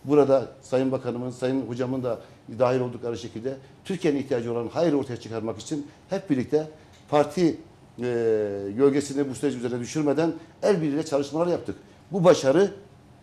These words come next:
bu sürecin bu anlamda örgütlemesi beni hoş görsünler. Herkesin çok ciddi emekleri var. Kayseri'de beraber çalışmalar yaptık hocamla beraber. Panellere katıldık. Türkiye'nin her yerinde yine Sayın Bakanımın çalışmalarını ben tanıyayım.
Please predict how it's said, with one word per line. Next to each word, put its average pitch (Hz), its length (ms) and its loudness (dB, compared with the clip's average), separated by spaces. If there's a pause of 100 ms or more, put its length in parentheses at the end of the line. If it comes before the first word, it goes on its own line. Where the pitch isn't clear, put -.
(360)
bu 170 140 -6
sürecin 127 460 -2
bu 139 80 -2
anlamda 143 240 0
örgütlemesi 131 640 -6 (400)
beni 175 120 2
hoş 156 180 4
görsünler. 127 360 -2
Herkesin 156 280 -2
çok 143 200 -6
ciddi 120 180 -4
emekleri 117 340 -2
var. 113 100 -2
Kayseri'de 151 400 0
beraber 139 320 6 (340)
çalışmalar 135 340 0
yaptık 120 220 -4
hocamla 113 340 -2
beraber. 107 320 -2
Panellere 127 400 -2
katıldık. 117 380 -8 (520)
Türkiye'nin 160 300 0
her 151 100 6
yerinde 131 340 4 (280)
yine 135 140 2
Sayın 127 260 -2
Bakanımın 127 280 -6
çalışmalarını 123 480 -6
ben 120 100 -6
tanıyayım. 113 440 0